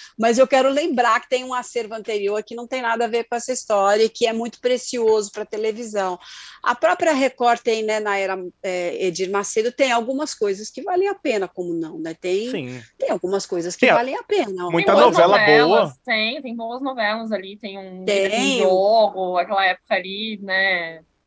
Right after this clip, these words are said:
Speaker 1: É.
Speaker 3: Chamas da Vida, Poder Paralelo, são boas
Speaker 1: A
Speaker 3: novelas.
Speaker 1: minissérie do Marcílio Moraes, que eu gosto muito, que foi a última coisa que ele fez, depois eles esqueceram o cara na gaveta, mas tem coisas legais ali,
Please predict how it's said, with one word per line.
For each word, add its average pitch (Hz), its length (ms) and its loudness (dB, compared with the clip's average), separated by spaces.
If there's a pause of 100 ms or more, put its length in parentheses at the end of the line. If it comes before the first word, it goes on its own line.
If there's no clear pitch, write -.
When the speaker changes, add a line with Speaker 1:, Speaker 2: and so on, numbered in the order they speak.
(180)
Speaker 1:
É. 180 280 -4
Speaker 3:
Chamas 196 180 -2
da 190 120 0
Vida, 185 440 -6
Poder 185 240 -4
Paralelo, 180 540 2
são 208 120 -14
boas 285 220 -6
Speaker 1:
A 233 100 4
Speaker 3:
novelas. 247 200 2
Speaker 1:
minissérie 233 500 2
do 202 140 -2
Marcílio 208 440 -4
Moraes, 190 600 -2
que - 100 -14
eu 190 80 -6
gosto 180 320 -6
muito, 202 420 -4
que - 60 -20
foi 180 120 -4
a 180 40 0
última 185 260 -4
coisa 180 220 -6
que - 60 -4
ele 170 80 -4
fez, 190 240 -4
depois 202 320 -2
eles 190 120 -8
esqueceram 202 600 0
o 185 60 -4
cara 190 200 0
na 185 120 0
gaveta, 185 520 -2
mas 180 160 -8
tem 196 140 -12
coisas 226 260 -4
legais 208 520 2
ali, 214 280 -4